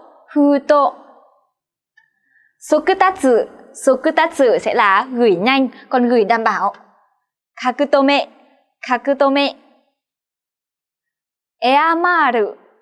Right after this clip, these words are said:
airmaru là gửi bằng đường, gửi bằng đường hàng không.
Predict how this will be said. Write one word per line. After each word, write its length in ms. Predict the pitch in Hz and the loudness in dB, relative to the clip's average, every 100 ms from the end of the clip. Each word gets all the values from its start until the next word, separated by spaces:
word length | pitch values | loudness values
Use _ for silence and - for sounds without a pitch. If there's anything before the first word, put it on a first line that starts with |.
| - | -6
airmaru 720 | 220 247 269 285 285 254 214 139 | -2 0 0 0 0 0 -4 -4
là 340 | 196 190 202 226 | -4 -2 -2 -4
gửi 240 | 240 208 | -2 -2
bằng 280 | 185 214 214 | -2 -4 -4
đường, 420 | 220 208 208 233 262 _ _ _ _ | -2 0 0 -4 -12 _ _ _ _
gửi 220 | 220 208 | -8 -6
bằng 240 | 190 214 214 | -4 -4 -2
đường 240 | 214 202 | -4 -6
hàng 280 | 196 226 220 | -8 -8 -6
không. 280 | 302 294 | -2 -2